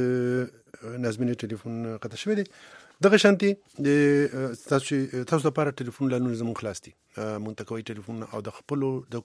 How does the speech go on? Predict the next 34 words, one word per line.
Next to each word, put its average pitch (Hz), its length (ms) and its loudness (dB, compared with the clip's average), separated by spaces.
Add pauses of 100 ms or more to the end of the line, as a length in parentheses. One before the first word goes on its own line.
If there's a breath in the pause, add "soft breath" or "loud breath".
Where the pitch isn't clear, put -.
کومو 160 180 -2
کومو 123 240 -4
سیمو 143 220 -2
نه 123 140 -10
چې - 180 -12
تاسو 113 180 -12
کوم 131 100 -6 (100)
کوم 123 180 -6
رسمونه، 123 320 -8
رواجونه 113 400 -8
دي، 151 60 -8 (640 loud breath)
سره 131 140 4
یې 120 120 4
شریک 135 220 4 (120)
کړو، 120 160 -6
راځئ 110 320 0 (180)
او 110 80 0 (1000 soft breath)
هم 185 140 4 (200)
بیا 120 160 0
ژمنې 196 240 6
وکړو 98 260 -2 (180)
چې - 60 -16 (120)
کوم 131 160 -2
څیزونه، 127 240 -6 (160)
کوم 123 160 -6
خویونه 120 240 -6
ښه - 400 -8
نه 98 320 -2
دي، 180 60 0 (680)
باید 131 180 0 (360)
هغې 120 180 -6
لپاره 165 240 0
په 147 80 -4
شریکه 160 260 -4